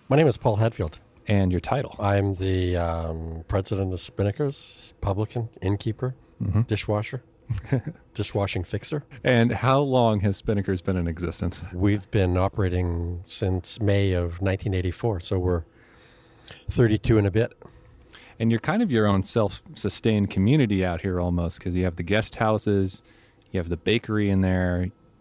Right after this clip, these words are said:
Speaker 2: as well as the brewery.
Speaker 1: Yeah.
Speaker 2: Which came first?
Speaker 1: Oh, we came here to make beer.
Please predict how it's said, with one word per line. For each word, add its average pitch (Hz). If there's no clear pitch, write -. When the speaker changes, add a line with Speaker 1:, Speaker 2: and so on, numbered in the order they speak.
Speaker 2:
as -
well 131
as 117
the 101
brewery. 82
Speaker 1:
Yeah. 110
Speaker 2:
Which 101
came 101
first? -
Speaker 1:
Oh, 120
we 113
came 147
here 117
to 104
make 98
beer. 101